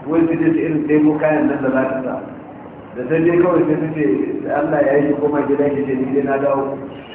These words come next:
An gane. Da Allah ki koma gida ki ce, "Ni dai na." Ke, eh, me za ki ciwo mutunci? Ita kuma ya, muna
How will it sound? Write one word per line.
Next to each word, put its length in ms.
An 160
gane. 340
Da 60
Allah 240
ki 140
koma 280
gida 200
ki 200
ce, 80
"Ni 180
dai 140
na." 100
Ke, 160
eh, 140
me 180
za 120
ki 200
ciwo 160
mutunci? 400
Ita 200
kuma 180
ya, 140
muna 280